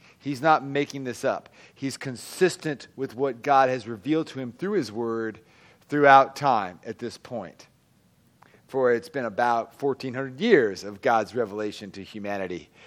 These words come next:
And so he's trusting in that. And yet, he's still wrestling faithfully, boldly, and honestly complaining to the Lord.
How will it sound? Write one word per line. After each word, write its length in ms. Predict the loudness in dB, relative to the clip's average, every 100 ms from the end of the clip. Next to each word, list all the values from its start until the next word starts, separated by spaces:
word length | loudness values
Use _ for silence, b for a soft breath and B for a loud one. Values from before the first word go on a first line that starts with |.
| B B B B -2
And 180 | -2
so 480 | 0 4 6 4 2 b b b
he's 320 | -10 -8 -8
trusting 680 | -8 -8 4 6 6 -2 -6
in 160 | -6 -8
that. 420 | -10 -12 -18 -20 _ _ _ _ _ _ _ _ _ _ _
And 220 | 2 2 0
yet, 720 | 6 12 12 12 8 2 -12 b b b
he's 300 | -2 0 0
still 680 | 4 10 10 10 6 2 -6 _ _ _ _ _
wrestling 760 | 6 8 8 4 -2 -2 -8 -16 _ _
faithfully, 880 | 0 4 6 4 -2 0 -2 -4 -12 b b _ -6
boldly, 440 | 4 4 4 2 2
and 100 | 0
honestly 680 | 0 0 -2 -6 -6 -6
complaining 720 | -8 -12 -12 -6 -4 -4 -8 -12
to 140 | -14
the 120 | -14 -12
Lord. 380 | -14 -16 -18